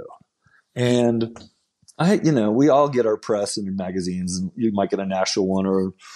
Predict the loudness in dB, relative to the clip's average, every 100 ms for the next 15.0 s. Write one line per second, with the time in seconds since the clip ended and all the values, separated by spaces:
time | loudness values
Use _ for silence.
0 | -20 -20 _ _ -6 -2 2 2 4 2
1 | 2 0 0 -2 0 2 2 2 0 -4
2 | -12 -14 _ _ _ _ _ _ 0 2
3 | 2 0 -2 -4 -4 -2 -2 -2 -4 -8
4 | -10 -8 -10 -10 -8 -2 0 2 0 -4
5 | -10 -10 -2 0 2 4 2 0 -6 -8
6 | -12 -16 -18 _ _ -6 -2 0 0 -2
7 | -2 -4 -4 -8 -6 -4 -2 -6 -6 -2
8 | -2 -4 -8 -2 0 0 -2 -6 -6 -4
9 | -2 -2 0 0 0 -4 -10 -16 -20 -18
10 | -6 0 0 2 0 0 -2 -2 -2 0
11 | 0 0 0 -2 -2 -2 0 -2 -4 -6
12 | -4 0 0 0 2 0 -2 _ -20 _
13 | _ _ _ _ -6 -2 -2 -2 -2 -2
14 | 0 0 2 0 0 -2 -2 -4 -6